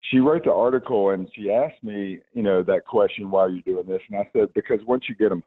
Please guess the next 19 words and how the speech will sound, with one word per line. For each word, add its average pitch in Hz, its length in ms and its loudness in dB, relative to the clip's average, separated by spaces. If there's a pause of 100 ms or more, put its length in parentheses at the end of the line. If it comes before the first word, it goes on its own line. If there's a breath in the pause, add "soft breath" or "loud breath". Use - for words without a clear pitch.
hooked, 104 340 2 (1300)
you 104 140 -6
get 101 120 4
'em 90 120 0
hooked 101 240 -4
for 82 100 0
life." 76 340 0 (1300 soft breath)
And 123 240 2
so 135 120 4
that 147 220 2
kinda 139 440 2 (420)
started 135 380 2 (120)
something 123 340 -2
I 101 80 2
really 113 320 -2
didn't 107 260 -2
realize 104 460 2
was 98 140 -18
happening. 92 680 -2